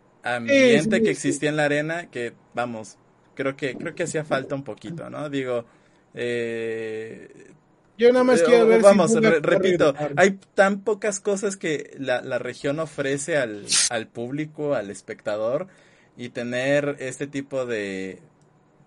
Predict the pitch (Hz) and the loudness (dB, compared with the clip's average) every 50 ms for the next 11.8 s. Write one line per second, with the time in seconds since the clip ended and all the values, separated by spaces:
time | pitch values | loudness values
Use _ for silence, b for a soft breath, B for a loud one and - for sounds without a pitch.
0 | _ - - _ _ - 107 - - - _ - 131 147 170 175 165 156 147 135 | _ -20 -20 _ _ -18 -16 -16 -16 -14 _ -8 -8 -8 -8 -8 -8 -8 -6 -6
1 | 127 123 120 - - 107 - - 120 110 110 110 120 127 139 139 139 - 123 - | -6 -6 -6 -8 -10 -12 -10 -8 -6 -4 -4 -4 -4 -4 -4 -6 -6 -8 -12 -12
2 | 123 123 123 123 127 123 123 - - 135 131 127 120 110 107 - _ _ _ _ | -10 -10 -10 -10 -12 -12 -14 -12 -10 -8 -6 -6 -6 -8 -10 -12 _ _ _ _
3 | _ - 143 160 180 190 190 - 139 139 - 127 123 - 113 107 107 110 113 107 | _ -8 -6 -6 -6 -6 -6 -6 -6 -6 -8 -14 -10 -8 -8 -6 -6 -6 -6 -6
4 | - 143 143 135 135 131 - - 139 139 139 - 98 95 107 110 104 - - - | -6 -6 -6 -6 -6 -6 -6 -8 -8 -10 -10 -12 -14 -12 -12 -12 -14 -14 -6 -2
5 | 123 120 120 - - - 165 208 226 b b b b b b b b _ _ 143 | -2 -2 -2 -4 -4 -4 -4 -4 -4 b b b b b b b b _ _ -20
6 | 135 135 151 - _ - 233 233 233 226 226 226 202 165 151 - 160 156 156 160 | -20 -18 -20 -20 _ -6 -4 -2 -2 -2 -4 -4 -6 -6 -6 -8 -8 -8 -6 -6
7 | 143 135 131 135 135 139 135 135 120 107 101 101 95 - - - - _ - 113 | -6 -6 -6 -4 -2 -2 -2 -2 -4 -6 -8 -8 -10 -14 -18 -20 -20 _ -16 -12
8 | 113 113 113 120 123 127 131 131 135 - 135 139 - 120 110 - - 127 123 120 | -10 -8 -6 -6 -6 -6 -8 -8 -6 -6 -6 -6 -6 -8 -10 -8 -10 -12 -12 -12
9 | - 131 127 117 110 101 101 101 107 110 113 120 123 123 117 113 110 113 123 127 | -8 -6 -6 -4 -4 -4 -6 -6 -6 -6 -6 -6 -6 -8 -6 -6 -4 -4 -4 -4
10 | 123 110 101 98 98 - _ _ 117 110 104 - _ - 120 117 - 139 - - | -4 -6 -8 -10 -12 -16 _ _ -12 -10 -10 -10 _ -8 -8 -8 -10 -14 -18 -18
11 | 107 - 113 110 - - 113 113 113 - - 120 117 110 104 98 | -16 -16 -16 -16 -12 -10 -10 -10 -8 -6 -6 -4 -4 -4 -4 -6